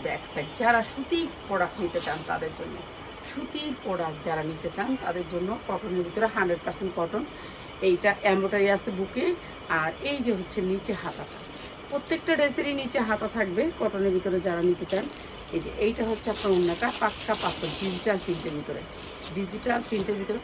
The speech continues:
পাক্কা পাথর। কিন্তু এই যে দুই পাশটায় আপনি লেস পাবেন,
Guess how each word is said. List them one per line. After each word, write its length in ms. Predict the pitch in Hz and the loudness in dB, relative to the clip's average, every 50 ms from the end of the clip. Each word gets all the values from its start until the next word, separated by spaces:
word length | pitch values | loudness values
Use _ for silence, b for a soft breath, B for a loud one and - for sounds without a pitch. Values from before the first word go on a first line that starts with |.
| - | -2
পাক্কা 280 | 214 190 - - - 208 - - | -2 -2 -2 -4 -8 -6 -4 -2
পাথর। 280 | 185 180 - - 254 269 - - - - | -2 -2 -2 -4 -6 -6 -6 -8 -4 -2
কিন্তু 220 | 262 247 - - - - - | 0 0 0 -2 -2 0 2
এই 60 | 240 240 247 | 2 2 2
যে 60 | 240 185 160 | 0 0 0
দুই 160 | 214 240 294 294 - - | 0 0 0 0 0 0
পাশটায় 360 | 254 233 - - - 247 240 240 | 0 0 0 0 2 2 2 4
আপনি 140 | - 240 208 175 156 | 2 2 4 4 6
লেস 180 | 165 170 165 - - | 6 4 4 2 -2
পাবেন, 240 | - 143 127 143 | -6 -4 -4 -4